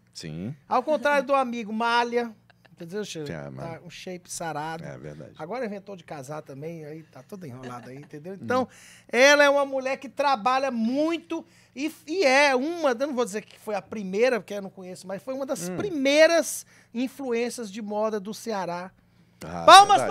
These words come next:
Speaker 2: para
Speaker 1: é.
Speaker 2: Edith Gomes.
Speaker 1: Edith Gomes.
Speaker 2: <laughs>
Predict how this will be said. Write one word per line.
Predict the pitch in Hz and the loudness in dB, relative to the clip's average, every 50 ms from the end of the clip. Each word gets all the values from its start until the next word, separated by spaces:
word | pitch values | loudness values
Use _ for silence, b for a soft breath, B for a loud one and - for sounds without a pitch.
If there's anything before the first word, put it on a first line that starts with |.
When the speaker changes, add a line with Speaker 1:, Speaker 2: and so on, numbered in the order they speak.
| 370 359 | 2 0
Speaker 2:
para | 359 | 0
Speaker 1:
é. | 349 | -2
Speaker 2:
Edith | 240 269 320 311 - 285 | -4 -6 -10 -10 -12 -14
Gomes. | 220 214 190 - - | -14 -14 -14 -10 -4
Speaker 1:
Edith | 131 156 170 123 147 - - 311 | -2 -2 0 2 2 2 2 2
Gomes. | 247 208 170 170 202 233 233 214 170 143 123 107 95 87 - - - - - - | 2 4 4 6 6 4 4 4 4 4 4 4 2 2 2 0 0 -2 -4 -4
Speaker 2:
<laughs> | - - - | -2 -2 -2